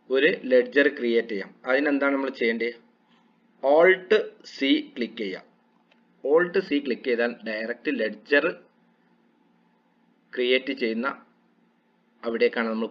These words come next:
പോവുക. എന്നിട്ട് നമ്മൾ ഇവിടെ എന്ത് ചെയ്യാം, കാനറ ബാങ്ക് എന്നൊരു ബാങ്ക്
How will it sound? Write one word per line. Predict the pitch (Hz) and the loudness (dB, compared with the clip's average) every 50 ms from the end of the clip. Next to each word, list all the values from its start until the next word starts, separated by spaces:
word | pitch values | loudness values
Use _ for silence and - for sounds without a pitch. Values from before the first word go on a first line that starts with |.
| - 90 | -8 -14
പോവുക. | 90 85 - - _ _ | -16 -16 -18 -20 _ _
എന്നിട്ട് | - 156 156 160 160 | -8 -4 2 2 4
നമ്മൾ | 139 139 139 131 | 4 4 2 2
ഇവിടെ | 127 131 127 | 2 0 0
എന്ത് | 123 120 | 0 0
ചെയ്യാം, | 117 113 110 107 104 - _ _ _ _ _ _ - | 0 0 -2 -4 -8 -12 _ _ _ _ _ _ -4
കാനറ | - 135 131 135 135 135 139 147 156 160 165 - - - 120 120 | -2 -2 -2 0 0 0 2 4 4 4 2 -2 -8 -12 -6 -4
ബാങ്ക് | 113 113 110 101 95 104 - - _ _ _ _ _ _ _ _ _ _ _ _ _ _ _ _ _ _ _ _ _ _ _ _ _ _ _ _ _ _ _ _ _ - 131 | -4 -4 -4 -8 -10 -12 -14 -14 _ _ _ _ _ _ _ _ _ _ _ _ _ _ _ _ _ _ _ _ _ _ _ _ _ _ _ _ _ _ _ _ _ -14 -10
എന്നൊരു | 123 120 117 117 135 143 - - _ _ _ _ _ _ _ _ _ _ _ _ _ _ _ _ _ _ _ _ _ _ _ _ _ _ _ _ _ _ _ _ _ _ _ 117 | -6 -4 -4 -2 -4 -4 -8 -12 _ _ _ _ _ _ _ _ _ _ _ _ _ _ _ _ _ _ _ _ _ _ _ _ _ _ _ _ _ _ _ _ _ _ _ -6
ബാങ്ക് | 117 117 117 120 120 | -4 -2 -2 -2 -2